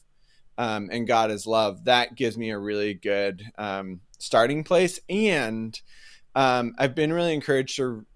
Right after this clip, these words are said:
to learn more about where we see this show up throughout Scripture. There tends to be, um, you know, views of, like, um, not very helpful views about,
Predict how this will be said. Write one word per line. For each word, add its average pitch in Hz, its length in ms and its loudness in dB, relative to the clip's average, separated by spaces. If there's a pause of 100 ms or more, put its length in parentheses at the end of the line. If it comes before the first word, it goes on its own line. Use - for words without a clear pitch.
to 127 120 -2
learn 120 300 -2
more 120 280 0
about 110 400 2
where 107 200 -2
we 107 120 -6
see 117 140 -8
this - 640 -8
show - 280 -2
up - 140 -4
throughout 117 380 2
Scripture. - 580 -16
There 113 340 0 (380)
tends 131 260 -2
to 120 100 -2
be, 113 460 0
um, 104 520 -4 (800)
you 127 120 -4
know, 107 260 -4
views 110 580 -4
of, 101 380 2
like, 98 480 0
um, 98 400 -6 (180)
not 123 240 0
very 120 200 0
helpful 117 420 -2
views 95 540 -8
about, 98 460 0